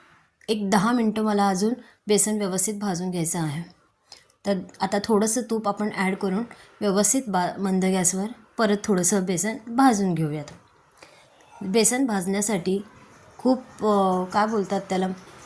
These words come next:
अ, थोडेसे पेशन्स लागतात, कारण याला वेळ खूप लागतो बेसन भाजायला. तर आता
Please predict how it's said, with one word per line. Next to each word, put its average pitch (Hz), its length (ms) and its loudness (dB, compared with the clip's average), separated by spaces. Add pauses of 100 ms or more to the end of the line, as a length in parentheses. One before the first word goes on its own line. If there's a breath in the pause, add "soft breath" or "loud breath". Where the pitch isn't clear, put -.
(120)
अ, 185 360 2
थोडेसे 202 320 4
पेशन्स 208 540 2
लागतात, 170 340 -4 (380)
कारण 202 260 0
याला 214 160 2
वेळ 190 280 2
खूप 214 240 0
लागतो 165 320 0
बेसन 170 300 0
भाजायला. 156 400 -2 (1600 soft breath)
तर 208 60 0
आता 196 300 0